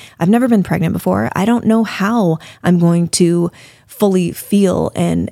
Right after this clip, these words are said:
and the, the conversations, the story that I'm gonna tell myself. This isn't an easy path, <laughs> you know, the path of pregnancy is not easy. So I chose that word for that reason. And then also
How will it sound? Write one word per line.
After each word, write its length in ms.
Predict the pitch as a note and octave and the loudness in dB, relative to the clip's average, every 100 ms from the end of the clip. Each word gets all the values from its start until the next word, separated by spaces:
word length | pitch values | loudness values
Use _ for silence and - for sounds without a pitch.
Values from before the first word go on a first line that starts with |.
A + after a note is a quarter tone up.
| - | -4
and 400 | E3+ - E3 F#3 | -2 -2 -2 -2
the, 160 | F3+ | -2
the 100 | - | -2
conversations, 840 | F3+ - E3+ D#3+ F3 F3 F3 F3 F3 | -4 -2 -2 -2 -2 -2 0 -2 -4
the 100 | F3 | -6
story 380 | - F3 F3 F3 | -4 -2 -2 -2
that 100 | F3+ | -2
I'm 80 | |
gonna 160 | F3+ F3 | -2 -2
tell 220 | - F3 | -4 -4
myself. 440 | E3+ E3+ F3 E3 - | -2 -2 -4 -4 -4
This 180 | F#3 A3 | -4 -2
isn't 280 | A3 A#3 | 0 0
an 140 | - F3+ | 0 -2
easy 420 | F#3+ F3+ F3 E3+ - _ | 0 0 0 -4 -6 _
path, 540 | - - E3 E3+ F3+ - | -10 -6 -4 -4 -4 2
<laughs> 0 | |
you 160 | F#3 | 4
know, 200 | - E3+ - - | 4 2 -2 -4
the 80 | - | -2
path 260 | E3+ D#3+ E3+ | 0 0 -2
of 120 | F3 | -4
pregnancy 480 | F3+ F3+ F3 E3+ D3+ | -2 -2 -2 -2 -2
is 100 | F3 | 0
not 160 | D#3+ - | -2 0
easy. 400 | G#3 G#3 E3 E3+ - - - | 0 2 0 -2 -8 -20 -8
So 200 | - F#3+ | 0 0
I 80 | F#3+ | 0
chose 280 | - C#4 A3 | 0 0 0
that 200 | F3+ - | -2 0
word 420 | F3+ F3 F3 - | 0 0 -2 -6
for 220 | G3 F3 | -2 0
that 240 | F3 F3+ | 0 -2
reason. 400 | F#3 F#3 F3 F3 | 0 0 2 0
And 180 | - F3+ | 2 2
then 120 | F3 | 2
also 520 | - A3 - A3 F#3 | 0 0 2 0 0